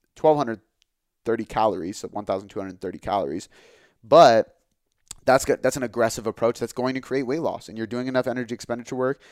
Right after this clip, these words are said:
It's eight weeks. We're gonna take two day refeeds to kinda help, like, maintain hormones along the way. It's probably gonna work pretty well. But the problem with this is, is if you're consuming two thousand calories right now on average, why on God's earth would I drop you to twenty-three hundred?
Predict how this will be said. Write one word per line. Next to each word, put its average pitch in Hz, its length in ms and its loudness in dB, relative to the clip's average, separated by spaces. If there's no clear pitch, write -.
It's - 140 -20
eight 127 180 0
weeks. 139 280 0
We're 131 60 -6
gonna 123 120 -6
take 117 200 -4
two 131 120 -6
day 123 120 0
refeeds 120 420 -4
to 113 60 -10
kinda 107 220 -6
help, 113 240 -2
like, 104 180 -4
maintain 104 360 -12
hormones 117 460 -8
along 110 300 -4
the 82 60 -10
way. 123 260 4
It's - 100 -20
probably 196 200 2
gonna 175 140 -2
work 160 160 0
pretty 139 160 -4
well. 131 340 0
But 135 100 -2
the 127 80 -6
problem 180 240 0
with 139 80 -2
this - 220 -8
is, 117 260 -2
is 123 180 -6
if - 260 -8
you're 185 100 -4
consuming 135 640 -8
two 156 160 -10
thousand 139 360 2
calories 110 340 2
right 98 160 -2
now 101 140 -4
on 110 80 -6
average, 113 500 0
why 180 360 -8
on 147 140 -2
God's 135 240 4
earth 139 160 0
would 117 100 -4
I 107 100 2
drop 131 260 -2
you 127 60 -6
to 110 60 -10
twenty-three 110 380 -12
hundred? 113 380 -6